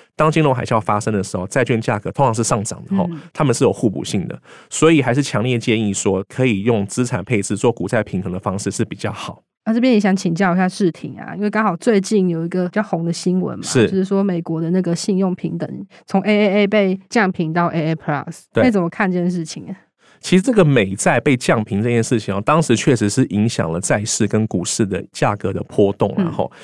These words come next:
Speaker 1: 但我想说的是，就是投资人其实也不用太紧张，说这个美国债券被降信评这件事情。
Speaker 2: 嗯。
Speaker 1: 因为我就回到一开始说的，你觉得美国政府会倒吗？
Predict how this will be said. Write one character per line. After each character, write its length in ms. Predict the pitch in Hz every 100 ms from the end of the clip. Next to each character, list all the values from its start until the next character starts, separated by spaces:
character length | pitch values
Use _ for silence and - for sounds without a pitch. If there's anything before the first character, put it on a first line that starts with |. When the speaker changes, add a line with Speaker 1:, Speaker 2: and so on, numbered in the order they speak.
| - - -
Speaker 1:
但 180 | 190
我 120 | 135 123
想 200 | 120 104
说 160 | -
的 40 | 110
是， 120 | 117
就 120 | 123
是 60 | 139
投 180 | - 110
资 140 | -
人 100 | 120
其 160 | 104 104
实 140 | 117
也 60 | 90
不 120 | 98
用 180 | 113 113
太 200 | - 117
紧 280 | - 101 101
张， 240 | 113 113
说 220 | 110 113
这 120 | 110 113
个 160 | 101
美 280 | 95 98 90
国 240 | 90 92
债 240 | 98 127 104
券 180 | - 101
被 140 | 107
降 260 | - 107 101
信 260 | - 110
评 160 | 92 87
这 100 | 95
件 120 | 92
事 140 | 98 95
情。 120 | 196 190
Speaker 2:
嗯。 380 | 180 175 160 175
Speaker 1:
因 140 | 185 180
为 80 |
我 80 | 101
就 180 | - 139 127
回 160 | - 110
到 100 | 123
一 60 |
开 180 | 131 131
始 140 | 120 98
说 200 | - 101
的， 140 | 95 _ - - _ -
你 100 | 127
觉 120 | 160
得 60 |
美 140 | 196 113
国 140 | 104
政 180 | 107 135
府 80 | 98
会 120 | 131
倒 240 | - - 87
吗？ 240 | - 113